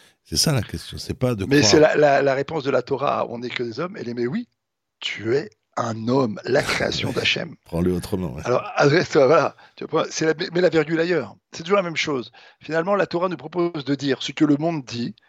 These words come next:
Speaker 2: mais en mettant la virgule à un autre endroit, en mettant le curseur ailleurs. C'est, c'est finalement là que ça se joue. Mais ça se joue dans l'étude de nos textes. La réponse, comme Moshe Rabbeinu le montre, elle n'est pas une réponse toute faite.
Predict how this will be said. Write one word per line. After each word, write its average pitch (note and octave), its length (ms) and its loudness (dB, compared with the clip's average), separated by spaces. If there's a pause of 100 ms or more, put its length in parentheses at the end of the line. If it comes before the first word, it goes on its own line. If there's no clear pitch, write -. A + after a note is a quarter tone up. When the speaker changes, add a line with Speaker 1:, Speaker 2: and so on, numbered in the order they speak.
(360)
Speaker 2:
mais C3 80 -2
en C#3 60 4
mettant D3 180 4
la D3+ 120 6
virgule C3+ 340 2
à B2 60 6
un A2+ 40 2
autre B2+ 200 -8
endroit, C3+ 180 -4
en - 20 -2
mettant D3 160 -2
le C#3+ 80 -2
curseur C#3 540 2
ailleurs. G#2+ 340 -6
C'est, - 160 -10
c'est B2+ 180 -8
finalement C#3+ 360 0
là E3+ 300 4
que - 100 -16
ça - 140 -12
se - 160 -12
joue. - 160 -18 (300)
Mais D3 60 -2
ça G#3+ 140 4
se A#3 120 0
joue A3+ 120 0
dans G#3+ 100 0
l'étude G3+ 240 -8
de F3 100 2
nos D#3+ 120 -4
textes. - 280 -8 (300)
La D#3 100 4
réponse, G3+ 460 -4 (720)
comme F#3 160 0
Moshe F#3 200 0
Rabbeinu D#3+ 380 -4
le D#3+ 80 -4
montre, F3+ 180 -8
elle D3+ 80 -4
n'est E3 100 0
pas D#3+ 280 -2 (260)
une C#3+ 80 -4
réponse D#3 240 -4
toute - 180 -12
faite. B2 240 -4